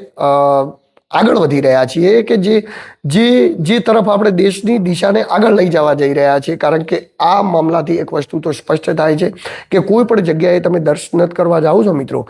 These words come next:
આપણી શ્રદ્ધા હોય છે મંદિરની અંદર, ત્યારે તમે ફૂલ, માળાઓ, ઘણી બધી વસ્તુઓ એ જગ્યાએથી નીચેથી ચૂંદડી, પ્રસાદ, બધી જ વસ્તુઓ લેતા હોય.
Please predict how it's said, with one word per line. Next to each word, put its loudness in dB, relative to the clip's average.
આપણી 2
શ્રદ્ધા 0
હોય 2
છે -4
મંદિરની -2
અંદર, -4
ત્યારે -2
તમે -2
ફૂલ, -2
માળાઓ, 2
ઘણી 2
બધી 0
વસ્તુઓ -2
એ -4
જગ્યાએથી -4
નીચેથી -2
ચૂંદડી, 2
પ્રસાદ, -2
બધી 0
જ 0
વસ્તુઓ 0
લેતા 2
હોય. 0